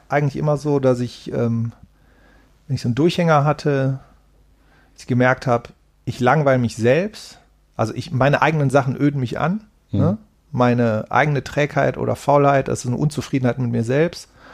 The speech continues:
Speaker 1: Und dann musst du dir irgendwie den Freiraum schaffen, dass du dich hinsetzt und, äh,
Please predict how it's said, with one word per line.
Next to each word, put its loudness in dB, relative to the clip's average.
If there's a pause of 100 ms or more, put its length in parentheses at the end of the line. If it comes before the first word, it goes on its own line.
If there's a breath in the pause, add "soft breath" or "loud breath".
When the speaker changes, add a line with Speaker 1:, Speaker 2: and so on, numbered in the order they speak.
(580 loud breath)
Speaker 1:
Und 2
dann 6
musst 2
du 4
dir 4
irgendwie 4
den 2
Freiraum 2
schaffen, 0
dass 0
du -4
dich -10
hinsetzt 2
und, -2
äh, 0